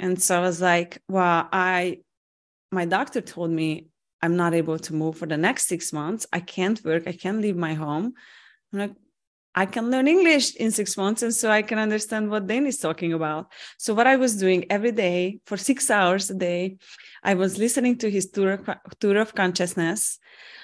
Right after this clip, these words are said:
watching the video, putting the subtitles. So I was watching, reading, and listening, just like a kid do. Like, as kids, this is what we do.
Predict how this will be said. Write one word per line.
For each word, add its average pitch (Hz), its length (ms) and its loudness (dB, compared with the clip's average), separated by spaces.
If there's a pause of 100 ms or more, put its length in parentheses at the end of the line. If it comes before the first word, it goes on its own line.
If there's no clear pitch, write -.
(320)
watching 247 560 2
the 247 100 2
video, 175 800 2 (520)
putting 233 280 2
the 240 200 0
subtitles. 175 760 0
So 185 80 0
I 175 180 2
was 160 240 -2
watching, 220 520 0
reading, 202 420 2
and 180 100 0
listening, 165 480 -2
just 220 220 -2
like 226 140 4
a 208 180 -4
kid 294 200 -2
do. 170 300 -4 (240)
Like, 196 300 -4 (100)
as 214 260 4 (120)
kids, 240 560 4
this 202 240 -4
is 196 140 -6
what 208 160 -2
we 214 100 2
do. 196 440 2